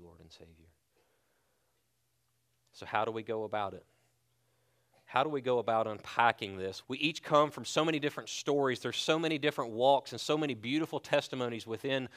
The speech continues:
this room, even here this morning. How do we come from so many different places to one point and answer this question? As we begin today, I, I think it's gonna be important that we clarify some terms together,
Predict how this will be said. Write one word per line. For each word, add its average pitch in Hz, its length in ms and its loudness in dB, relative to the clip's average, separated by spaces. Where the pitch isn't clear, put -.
this 131 200 -6
room, 131 240 -2
even 131 240 -6
here 127 240 -6
this 117 280 -12
morning. 120 480 -2
How 165 240 8
do 208 80 4
we 165 140 2
come 175 340 2
from 127 160 -6
so 170 220 -2
many 170 180 0
different 151 320 -4
places 143 400 0
to 117 140 -6
one 135 240 -2
point 123 380 -2
and 113 120 -10
answer 117 380 -8
this 101 160 -12
question? 90 720 -6
As 117 120 -4
we 143 120 -4
begin 135 380 2
today, 131 420 2
I, 131 200 0
I 127 80 0
think 180 260 -2
it's - 100 -8
gonna 165 160 0
be 143 140 -2
important 147 580 0
that 120 100 0
we 123 140 -6
clarify 139 720 2
some 113 200 -8
terms 101 460 -8
together, 80 420 -12